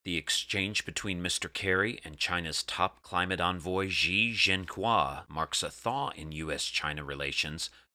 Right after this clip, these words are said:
though Mister Kerry said the two countries have yet to resume formal discussions. Years of climate talks between China and the U S broke down in August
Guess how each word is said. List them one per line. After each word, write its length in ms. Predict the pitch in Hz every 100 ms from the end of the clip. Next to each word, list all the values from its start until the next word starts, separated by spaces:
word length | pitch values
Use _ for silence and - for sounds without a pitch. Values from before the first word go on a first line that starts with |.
| -
though 80 |
Mister 320 | 80 107 - -
Kerry 360 | - 170 156
said 280 | - 76 71
the 80 | 65
two 280 | - - 98
countries 560 | - 123 - 73 -
have 200 | 69 69
yet 300 | 71 110 -
to 100 | -
resume 420 | 78 76 76 73 71
formal 420 | - 120 85 67
discussions. 840 | 67 - - 80 - - - - - _ _ -
Years 400 | 82 87 85 82
of 160 | -
climate 400 | - 90 90 98
talks 400 | - 95 110 -
between 420 | - 82 87 78
China 480 | 73 - 82 92 110 -
and 200 | 78 67
the 100 | 65
U 280 | 67 80
S 240 | 82 107 -
broke 340 | - 85 87
down 240 | 98 87 82
in 140 | 76
August 500 | 90 110 64 - -